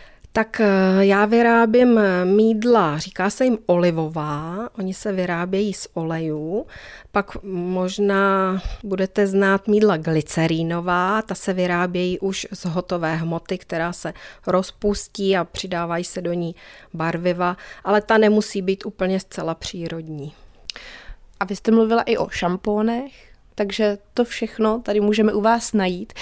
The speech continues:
Speaker 2: No a my za chvilku po písničce se právě podíváme na jednotlivé produkty a z čeho se skládají a jaké jsou mezi nimi rozdíly.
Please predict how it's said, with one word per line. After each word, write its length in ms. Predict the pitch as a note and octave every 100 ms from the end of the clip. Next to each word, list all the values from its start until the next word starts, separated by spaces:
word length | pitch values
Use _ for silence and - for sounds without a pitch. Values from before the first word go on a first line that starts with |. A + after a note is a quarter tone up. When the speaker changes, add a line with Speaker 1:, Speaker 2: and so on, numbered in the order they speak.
| - - -
Speaker 2:
No 120 | G3
a 40 |
my 160 | G#3 G#3
za 120 | F#3+
chvilku 340 | - D#4 F4 G#3+
po 140 | F#3+
písničce 720 | A3+ D4 C4+ A#3+ - - E3+ F3
se 180 | - -
právě 260 | F#3+ F#3+
podíváme 580 | G3 G3+ F#3+ G#3+ G#3+ G#3+
na 80 | G#3
jednotlivé 560 | F3+ F3+ G3+ A#3 A#3 G#3+
produkty 640 | - E3+ E3 - F3 F3+
a 40 | -
z 140 | -
čeho 200 | - F#3
se 160 | - F#3
skládají 640 | - F3 E3+ E3+ F3 D#3+
a 40 | D#3 -
jaké 260 | E3+ - E3+
jsou 140 | E3+
mezi 220 | E3+ D#3+
nimi 200 | D#3+ D#3+
rozdíly. 480 | D#3+ D#3 E3 E3